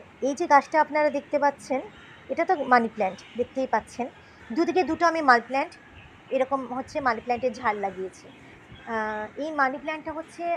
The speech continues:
আমার বাবা আমাকে দিয়েছিলেন।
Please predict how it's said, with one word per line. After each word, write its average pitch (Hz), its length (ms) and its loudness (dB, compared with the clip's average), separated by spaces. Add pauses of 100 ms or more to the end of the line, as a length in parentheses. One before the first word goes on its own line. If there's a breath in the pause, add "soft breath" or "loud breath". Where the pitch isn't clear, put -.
আমার 262 300 -2 (640)
বাবা 214 420 6
আমাকে 233 260 2
দিয়েছিলেন। 175 540 -8